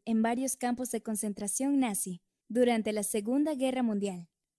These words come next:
Con él se pretendía responder a la pregunta:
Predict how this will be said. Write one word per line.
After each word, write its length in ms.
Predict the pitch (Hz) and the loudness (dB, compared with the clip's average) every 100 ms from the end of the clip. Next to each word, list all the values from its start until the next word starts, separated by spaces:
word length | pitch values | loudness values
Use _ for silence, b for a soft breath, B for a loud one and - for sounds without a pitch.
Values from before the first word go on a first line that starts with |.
| _ | _
Con 220 | 262 254 | 4 6
él 160 | 285 320 | 6 4
se 120 | 349 | -2
pretendía 540 | 302 247 226 220 254 | -2 0 0 2 2
responder 500 | 247 220 - 220 254 | 0 -2 -2 0 2
a 60 | 294 | 0
la 120 | 277 | -2
pregunta: 580 | 233 220 233 196 180 | -2 -2 -2 -2 -6